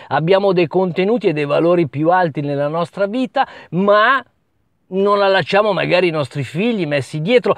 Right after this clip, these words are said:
e guardate che se qualcuno non ci credesse,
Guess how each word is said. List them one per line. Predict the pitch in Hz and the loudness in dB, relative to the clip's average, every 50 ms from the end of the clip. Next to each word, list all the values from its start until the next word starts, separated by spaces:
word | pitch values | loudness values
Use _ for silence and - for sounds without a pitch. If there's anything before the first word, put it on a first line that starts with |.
| - - - | -4 -8 -4
e | 147 165 190 | 0 2 2
guardate | 180 180 208 208 196 180 220 226 220 202 160 - - 160 160 160 156 | 4 4 2 2 2 0 0 0 0 0 -2 -2 -4 -4 -4 -4 -4
che | - - 156 143 | -4 -4 -6 -6
se | - - - 170 196 226 196 | -6 -4 0 0 2 2 2
qualcuno | - 180 160 120 - - 165 202 196 175 151 | 0 -2 -4 -4 -4 -4 -2 0 0 0 0
non | 135 139 143 147 123 | -2 -4 -4 -6 -6
ci | - - 123 | -8 -10 -8
credesse, | 117 139 135 135 139 151 151 131 - - | -6 -4 -4 -2 0 -2 -2 -2 -4 -8